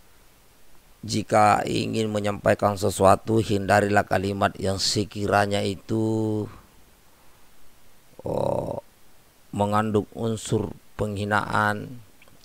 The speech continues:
cacian, makian, ataupun merendahkan, ya kawan. Kita sudah ketahui semua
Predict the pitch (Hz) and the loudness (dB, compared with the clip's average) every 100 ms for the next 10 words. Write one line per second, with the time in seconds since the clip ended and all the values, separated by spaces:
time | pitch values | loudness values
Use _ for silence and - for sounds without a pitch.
0 | - - 101 - 110 107 104 104 - 98 | -10 -6 -4 -4 -4 2 2 0 -4 -6
1 | 98 - 107 101 98 98 98 98 98 92 | -6 -4 -4 -4 -6 -6 -6 -6 -6 -6
2 | 90 92 92 - - - 120 - 101 117 | -4 -4 -4 -4 -10 -8 -8 0 4 4
3 | 110 - _ - - - - - - - | 2 -6 _ -20 -20 -20 -20 -20 -20 -20
4 | _ _ - _ - - _ - - - | _ _ -20 _ -20 -20 _ -20 -20 -20
5 | - _ _ - - - - - _ _ | -20 _ _ -20 -20 -20 -20 -20 _ _
6 | - - - - 117 107 - - 107 104 | -20 -10 -4 -2 0 0 0 0 0 0
7 | 113 131 123 110 95 - | -2 0 2 2 0 -4